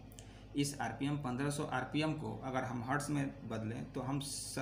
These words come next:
साधारण तौर पर देख रहे हैं कि F is equal to one upon T से ये हो जाएगा हमारा पच्चीस hertz, क्योंकि एक second में ये जो frequency होता है, ये एक second में आवर्तकाल जिसको बोलते हैं,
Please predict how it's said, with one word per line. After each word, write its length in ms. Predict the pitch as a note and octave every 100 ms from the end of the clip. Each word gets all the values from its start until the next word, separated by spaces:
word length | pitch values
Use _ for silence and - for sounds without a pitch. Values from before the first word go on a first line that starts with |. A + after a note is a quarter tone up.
| - -
साधारण 560 | - - B2 C3 D#3+
तौर 200 | D#3+ D3+
पर 120 | D3
देख 220 | C3 C3+ C3+
रहे 140 | A2
हैं 200 | G#2+ C#3
कि 200 | - C3+
F 60 | C#3+
is 100 | C#3
equal 160 | C#3 C3+
to 60 |
one 120 | C3
upon 380 | C3 C3+ B2 A2+
T 100 | B2+
से 300 | B2 A#2 - - - - - -
ये 100 | D#3
हो 120 | D#3
जाएगा 300 | D3+ C#3+ C#3+
हमारा 280 | C3+ C#3 C#3+
पच्चीस 760 | - A#2 - - D3 E3 - - - - - - -
hertz, 300 | A2+ G#2+ -
क्योंकि 460 | - D#3 D#3+ D#3 -
एक 280 | E3 G3+ -
second 400 | E3+ C#3+ A2+ G2
में 260 | F#2+ - - - - - - -
ये 80 | C#3
जो 420 | D#3+ C3+ - - - - - - -
frequency 520 | C3+ C#3+ D#3 D#3 F3+
होता 280 | D3+ A2 G#2+
है, 300 | G#2 B2 - - - - - -
ये 460 | C#3+ D3+ C#3+ C#3+ - - - -
एक 240 | F#3 G3+
second 440 | - D#3+ D3+ D#3+ D#3
में 300 | A#2 A2 - - - - C3
आवर्तकाल 560 | C#3+ F3 - D#3+ D3+
जिसको 280 | C#3+ C#3 D3
बोलते 300 | C3 A2+ A#2+
हैं, 360 | G#2+ C3 -